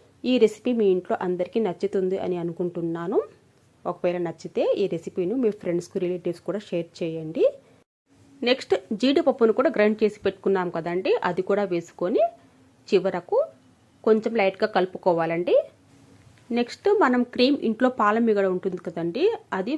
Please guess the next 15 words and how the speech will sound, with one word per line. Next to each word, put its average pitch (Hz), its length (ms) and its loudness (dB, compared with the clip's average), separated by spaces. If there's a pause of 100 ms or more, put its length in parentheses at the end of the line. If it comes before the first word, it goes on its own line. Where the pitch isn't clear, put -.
(140)
ఒక 185 180 -6
రెండు 180 220 -2
చెంచాలు 214 360 -4
వేసుకోండి. 180 480 -6 (300)
ఉంటే 190 260 0
వేసుకోండి, 208 400 0 (120)
లేకపోయినా 202 360 -2 (100)
పర్వాలేదు. 185 540 -2 (520)
ఇది 220 180 2
వేయడం 196 360 2
వల్ల 175 120 -2 (140)
చికెన్కి 202 380 -2
అయితే 240 180 -4 (460)
టేస్ట్ 196 240 0 (100)
చాలా 180 180 -2